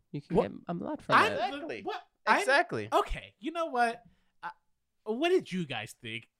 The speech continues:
Speaker 2: Did you guys see the Harry
Speaker 3: <laughs>
Speaker 2: Potter special? Did you love it? Did you want more of it? Are you, do you think Warner Brothers is setting us up, like, testing the waters to see, hey, maybe we will giving up, <laughs> give people a sequel?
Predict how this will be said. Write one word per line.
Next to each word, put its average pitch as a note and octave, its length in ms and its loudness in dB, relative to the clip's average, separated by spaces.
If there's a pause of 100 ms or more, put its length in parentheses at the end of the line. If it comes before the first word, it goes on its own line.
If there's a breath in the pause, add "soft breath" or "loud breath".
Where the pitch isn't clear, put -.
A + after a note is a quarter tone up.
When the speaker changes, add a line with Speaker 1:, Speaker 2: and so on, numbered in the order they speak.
Speaker 2:
Did F#3 180 -8
you A3 120 6
guys A#3 220 6
see B3 80 -6
the A3+ 120 4
Harry G#3+ 200 0
Speaker 3:
<laughs> - 420 -10
Speaker 2:
Potter G3+ 560 6 (260 loud breath)
special? G3+ 760 0 (260 soft breath)
Did C#3+ 180 -4
you F3 140 2
love E3 280 4
it? G#3 380 4
Did D#3 300 0
you D#3+ 240 -2
want D3 300 0
more C3+ 260 2
of F#3 140 -2
it? G3+ 240 0 (240)
Are D#3 140 -2
you, F#3 220 -2 (160)
do F3+ 100 -6
you G#3 120 0
think A#3+ 420 -4 (200)
Warner G3 280 -2
Brothers G3 260 0
is F3+ 100 -4
setting F3 240 -2
us F3+ 200 -2
up, D#3+ 300 2
like, D3+ 180 -4
testing E3+ 280 -4
the D#3+ 80 -2
waters C#3+ 540 0
to C#3 60 -16
see, C3 380 -6
hey, E3+ 220 2
maybe C3+ 220 -4
we C3+ 120 -2
will B2+ 160 -2
giving A2 300 -10
up, G#2+ 100 -12 (100)
<laughs> - 260 -14
give A#2 180 -6
people A2 200 -10
a G#2+ 40 -12
sequel? A2 380 -8